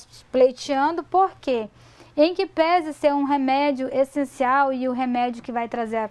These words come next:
cura, ou pelo menos vai garantir uma sobrevivência pra essa pessoa por mais tempo, ele pode negar, alegando que ele não tem dinheiro nos cofres públicos para suportar essa demanda." O que que ele vai falar?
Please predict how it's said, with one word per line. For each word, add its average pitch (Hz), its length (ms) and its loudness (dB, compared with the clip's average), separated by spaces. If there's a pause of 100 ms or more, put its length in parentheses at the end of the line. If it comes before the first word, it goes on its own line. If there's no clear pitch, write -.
(100)
cura, 269 420 0
ou 240 60 -6
pelo 240 240 -4
menos 269 440 -2 (400)
vai 247 220 2
garantir 277 680 0 (380)
uma 262 220 2
sobrevivência 277 960 0
pra 254 100 -2
essa 247 180 -2
pessoa 247 460 -2
por 247 180 -2
mais 233 280 -4
tempo, 277 600 -2 (580)
ele 269 200 -2
pode 302 300 2
negar, 311 600 0 (200)
alegando 277 800 0
que - 120 -6
ele 277 180 2
não 311 200 2
tem 285 360 0
dinheiro 262 500 0
nos 254 220 -4
cofres 226 500 -4
públicos 269 540 -4
para 269 300 0
suportar 311 580 -2
essa 294 180 -2
demanda." 339 640 0
O - 440 -20
que 339 120 -6
que - 80 -2
ele 349 100 0
vai 330 140 2
falar? 285 460 0